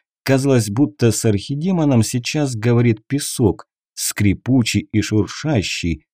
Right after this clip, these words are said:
зыбучий и обволакивающий. «В этом нет необходимости», ещё раз повторил патриарх. «Нам известно, куда стремится попасть эта девчонка».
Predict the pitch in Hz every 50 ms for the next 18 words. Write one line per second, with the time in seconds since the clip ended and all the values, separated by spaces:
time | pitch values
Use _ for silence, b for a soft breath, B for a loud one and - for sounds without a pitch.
0 | _ _ - 104 87 87 95 120 139 139 156 185 226 220 - - - 165 165 160
1 | - 123 139 143 - - 120 127 123 117 107 107 131 143 151 143 127 104 87 -
2 | - 92 82 80 76 73 65 - - - - 64 64 _ _ _ _ _ _ _
3 | _ _ _ _ _ _ _ _ _ - - 90 98 - 151 117 - 139 135 135
4 | 139 143 143 139 127 101 87 - _ - 113 110 104 98 95 - - - 131 143
5 | 143 139 120 95 85 80 71 - - - - 80 - - _ _ _ _ _ _
6 | _ _ - 85 98 104 90 - - - - 87 90 120 143 143 - - _ 104
7 | 98 87 - - 107 104 98 95 90 - 98 92 - - 104 113 107 95 82 73
8 | - - - _ _ _ _ _ _ _ _ _ - 233 233 220 208 196 202 196
9 | 180 - 202 196 202 180 123 98 - - - 101 90 - _ - - 202 165 160
10 | 151 147 127 - - - 113 110 101 107 107 104 104 - - 98 - - 90 85
11 | - _ - 98 101 95 - - - - - _ _ - 104 92 90 - _ 98
12 | 95 85 85 90 101 92 - - - - - - 143 131 95 85 80 80 - -
13 | -